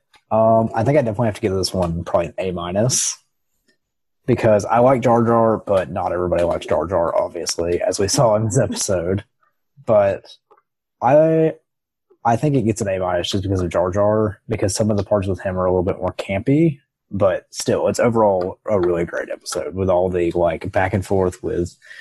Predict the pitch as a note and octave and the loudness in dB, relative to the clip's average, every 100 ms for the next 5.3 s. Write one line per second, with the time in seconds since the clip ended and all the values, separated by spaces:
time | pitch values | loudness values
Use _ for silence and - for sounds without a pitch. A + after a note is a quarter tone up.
0 | - _ A2+ A#2 A#2 A2+ A2 G#2 G#2 F2+ | -20 _ 2 4 4 2 0 -2 -2 -2
1 | G2+ G2 F2+ E2+ - G#2 G#2+ F#2 G2+ F#2+ | -2 -2 -2 -2 0 2 2 2 0 2
2 | F2 E2 D#2+ E2 F#2 - _ _ _ _ | 2 0 -6 -4 -4 -4 _ _ _ _
3 | _ - G#2 G2 F#2 F2+ F#2 - - - | _ -2 2 4 2 0 -4 -8 -20 -20
4 | _ _ _ - A#2 G#2+ G#2 F2+ F2+ D#2+ | _ _ _ -2 0 2 2 2 -2 -2
5 | E2+ F#2 | -2 -4